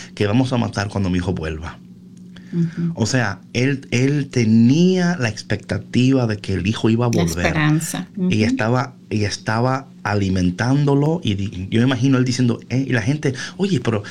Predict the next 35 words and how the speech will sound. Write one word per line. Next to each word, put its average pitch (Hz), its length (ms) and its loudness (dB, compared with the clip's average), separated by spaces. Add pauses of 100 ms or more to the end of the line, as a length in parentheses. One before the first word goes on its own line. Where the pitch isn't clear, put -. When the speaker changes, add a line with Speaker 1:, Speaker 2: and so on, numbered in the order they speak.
(140)
Speaker 1:
es 123 180 -4
que 196 120 2
no 175 140 6
va 175 80 4
a 170 40 2
volver". 135 460 4
Y 113 60 4
él, 113 160 2
"No, 131 80 4
no, 123 140 4
no, 101 160 0
él 120 220 2
va 117 120 2
a 190 80 -4
volver. 92 340 -2 (800)
Y 123 80 2
cuando 104 300 2
Speaker 2:
Ujú. 170 80 2
Speaker 1:
él 208 80 0
vuelva, 98 600 -2
vamos 131 240 0
a 139 60 -6
tener 120 180 0
este 127 200 0
ternero 95 480 -6
aquí 101 240 -6
preparado. - 580 -12 (680)
Búsquenlo 151 640 2
y 113 80 4
mátenlo 151 640 0
porque 104 140 -6
vamos 117 160 2
a - 20 2
hacer 123 160 0
fiesta". 101 640 -4